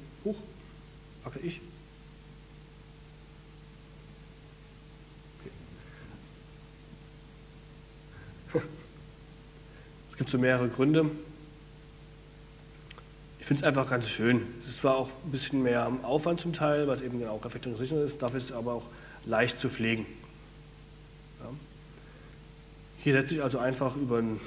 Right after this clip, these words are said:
in Init so ein paar Daten ab. Kann man auch, wenn man will, das auch rausziehen, über irgendwelche Helfer-Beans oder Bilder. Pattern bildet sich eigentlich normalerweise in größeren Projekten an,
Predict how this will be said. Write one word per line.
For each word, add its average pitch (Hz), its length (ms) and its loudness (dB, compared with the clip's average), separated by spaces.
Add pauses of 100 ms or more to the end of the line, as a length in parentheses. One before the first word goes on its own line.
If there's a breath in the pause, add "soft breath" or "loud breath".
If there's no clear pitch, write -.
(200)
in 113 80 -2
Init 139 420 6 (220)
so 123 80 -2
ein 117 100 -2
paar 113 120 -2
Daten 107 300 -2
ab. - 120 -6 (840)
Kann - 140 -4
man 120 80 2
auch, 110 300 -2
wenn 113 60 0
man 110 100 -2
will, 117 100 4
das 113 120 0
auch 104 180 -8
rausziehen, 135 500 4 (580 loud breath)
über 117 180 4
irgendwelche 113 340 4
Helfer-Beans 123 640 4
oder 110 240 4 (380)
Bilder. 127 500 10
Pattern 127 240 4
bildet 127 180 4
sich - 160 -2
eigentlich 120 240 0
normalerweise 120 380 2
in 117 80 -2
größeren 120 240 2
Projekten 117 280 0
an, 117 220 0